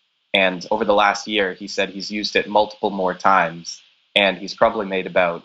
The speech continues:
I don't know, twenty thousand extra dollars from that hundred and fifty dollar investment that he made. So now he's about to relaunch the course again at a higher price point, and I just said, "Well, hey, yeah, I can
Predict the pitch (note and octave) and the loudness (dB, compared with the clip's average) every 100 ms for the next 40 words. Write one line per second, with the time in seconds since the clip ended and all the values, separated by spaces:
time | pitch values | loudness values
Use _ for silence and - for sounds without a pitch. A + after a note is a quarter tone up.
0 | - E2+ E2 E2 E2 E2+ - - F#2+ F2+ | -12 -10 -8 -10 -10 -14 -6 -4 -2 2
1 | F2+ F2+ F#2 F2 F2 - F2+ F2+ F2 E2 | 2 2 -2 -2 -2 -4 -2 2 2 0
2 | E2 - _ _ _ A2 F#2+ F2+ F2 _ | -10 -16 _ _ _ 2 2 -2 -12 _
3 | G2 F2+ E2+ - A2 G2+ G2 F2 F2+ F#2+ | 2 4 2 -8 -6 -6 -6 -10 -10 -10
4 | - G2+ F2+ F2+ E2+ E2 E2+ F#2 E2+ - | -8 -4 2 2 2 -4 -2 -2 -2 -8
5 | F#2 E2 - - E2 D2 - _ _ _ | -10 -8 -8 -8 -8 -8 -8 _ _ _
6 | - F#2+ G2+ G2 F#2+ F#2+ F#2 F2 F2 F#2+ | -4 0 2 2 0 -4 -4 -4 -6 -2
7 | F#2 F2+ - F#2 F2+ E2 - E2+ B2+ D3 | -2 -2 -6 -2 -2 -2 -10 0 2 2
8 | C#3 G2+ F#2 G2 F#2 - C3+ C3 - F#2+ | 2 0 2 2 0 0 0 0 -6 -6
9 | F#2 _ _ _ - F2+ F#2 F2+ F#2 - | -6 _ _ _ -4 0 0 -2 -6 -2
10 | F2+ - F2 E2+ - A2+ A2 F2 G#2 G2+ | -2 -2 -2 -2 -2 0 2 2 2 2
11 | F#2 F#2 - F2 F2 | 2 -2 -10 -12 -14